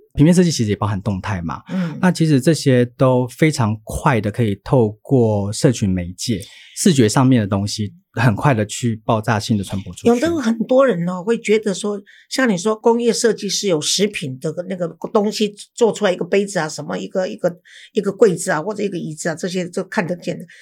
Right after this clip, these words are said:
Speaker 2: 那所谓平面设计，搞不好现在听众还是讲说，哎，啊，平面设计到底是什么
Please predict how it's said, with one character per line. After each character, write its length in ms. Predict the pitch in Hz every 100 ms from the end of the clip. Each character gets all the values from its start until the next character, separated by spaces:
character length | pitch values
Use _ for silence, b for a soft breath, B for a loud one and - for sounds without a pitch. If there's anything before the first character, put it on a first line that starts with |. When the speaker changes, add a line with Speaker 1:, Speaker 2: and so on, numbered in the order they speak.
| B B
Speaker 2:
那 100 | 269
所 180 | 254 190
谓 100 | 233
平 220 | 233 190
面 100 | 240
设 180 | 214 226
计， 140 | 202 208
搞 140 | 175
不 100 | 175
好 80 | 208
现 220 | - 208
在 80 | 208
听 240 | 208 208
众 160 | 202 165
还 100 | 165
是 140 | 190
讲 180 | 156 147
说， 140 | 185 185 B B
哎， 80 | 180
啊， 120 | 160 -
平 200 | 175 208
面 120 | 214
设 200 | - 185
计 140 | 196
到 160 | 202 175
底 100 | 180
是 160 | - -
什 220 | -
么 80 | 147